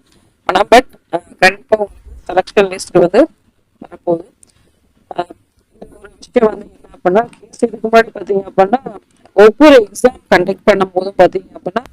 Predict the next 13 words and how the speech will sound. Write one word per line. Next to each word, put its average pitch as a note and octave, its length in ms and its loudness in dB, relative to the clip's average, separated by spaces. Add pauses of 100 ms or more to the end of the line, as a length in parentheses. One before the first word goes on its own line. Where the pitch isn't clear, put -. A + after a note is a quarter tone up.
(300)
இந்த - 280 -4
கேஸ் A3+ 360 -16
வந்து F#3+ 280 2 (340)
ஏதாவது B3 440 2
ஒரு A#3+ 160 8
ரீசன் - 420 -2
சொல்லி G3 260 0
ஒரு, F#3+ 260 4
ஒரு E3 220 -12 (100)
கேஸ் - 280 -14
வந்து F#3 260 -6
நம்மளுக்கு, F3 320 -8 (400)
அஹ், C#3+ 260 -8